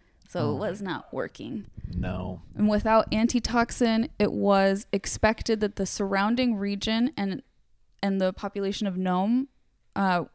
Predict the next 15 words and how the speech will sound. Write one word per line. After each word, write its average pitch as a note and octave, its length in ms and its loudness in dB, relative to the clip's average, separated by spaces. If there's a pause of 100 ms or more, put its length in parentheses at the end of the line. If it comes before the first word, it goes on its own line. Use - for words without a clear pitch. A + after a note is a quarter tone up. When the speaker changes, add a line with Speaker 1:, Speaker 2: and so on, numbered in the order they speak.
(160)
Speaker 1:
this G3 200 -4
would G3 100 2
have F#3+ 120 -2
totaled G3+ 400 0
ten C4+ 200 0
thousand G#3 340 0
people. G#3+ 540 0 (1600)
A G#3 60 2
hundred G#3 320 0
percent - 380 -4
were A2 120 -6
expected - 400 -8
to E3 80 -10
get - 200 -10
sick. - 300 -12